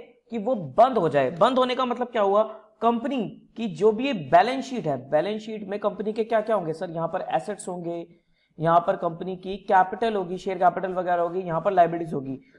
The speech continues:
तो कंपनी अपनी इस बैलेंस शीट को खाली करना चाहती है। खाली करने का मतलब क्या हुआ? कंपनी अपने सारे एसेट्स को बेच देगी, सेल कर देगी और कंपनी अपनी जितनी भी लायबिलिटीज है इनको पे ऑफ कर देगी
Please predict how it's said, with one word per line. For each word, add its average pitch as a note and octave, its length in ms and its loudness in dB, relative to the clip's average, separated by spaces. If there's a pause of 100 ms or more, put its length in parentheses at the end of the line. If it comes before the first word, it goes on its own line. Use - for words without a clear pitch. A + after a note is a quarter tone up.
(120)
तो D4 80 4
कंपनी B3+ 360 2
अपनी B3+ 360 0
इस C#4+ 240 -6
बैलेंस G3+ 320 4
शीट A#3+ 180 -8
को C#4+ 120 0
खाली C#4 360 -4
करना F#3+ 300 -2
चाहती D3+ 280 -4
है। C#3+ 80 -2
खाली A3 280 0
करने A#3+ 300 -4
का B3+ 100 -2
मतलब B3 260 -6
क्या A#3+ 100 0
हुआ? A3+ 200 2 (340)
कंपनी A#3 380 2
अपने C4+ 280 -2
सारे A3 480 4
एसेट्स A#3+ 380 -2
को C4 160 -4
बेच E3 360 -2
देगी, G#3+ 640 -4 (300)
सेल G3+ 300 -2
कर A#3 180 2
देगी A3+ 300 -4 (340)
और - 80 6
कंपनी A#3+ 380 0
अपनी C4+ 240 -4
जितनी A3 360 -6
भी C4+ 100 -4
लायबिलिटीज A3 600 2
है B3 140 0
इनको A3+ 280 -4
पे G#3 220 -2
ऑफ G#3 220 4
कर A#3+ 120 0
देगी A#3+ 340 -2